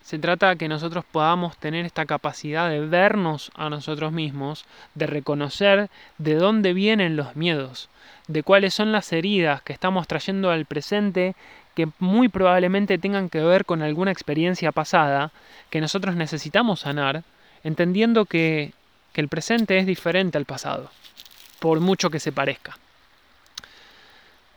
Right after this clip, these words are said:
A ver, es importante también otro, otro aspecto que vamos a tener el día diecisiete de octubre, que Venus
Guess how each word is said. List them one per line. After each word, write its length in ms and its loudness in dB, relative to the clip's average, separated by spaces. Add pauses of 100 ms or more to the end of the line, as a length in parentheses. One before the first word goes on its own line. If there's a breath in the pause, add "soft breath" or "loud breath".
(2250)
A 160 6
ver, 340 2 (1080)
es 140 0
importante 720 0
también 340 0
otro, 220 0 (220)
otro 240 -2
aspecto 340 -4
que 60 -4
vamos 240 -4
a 40 -6
tener 440 -2 (320)
el 160 -10
día 560 -2
diecisiete 560 -6
de 60 2
octubre, 640 -2
que 100 -4
Venus 560 -2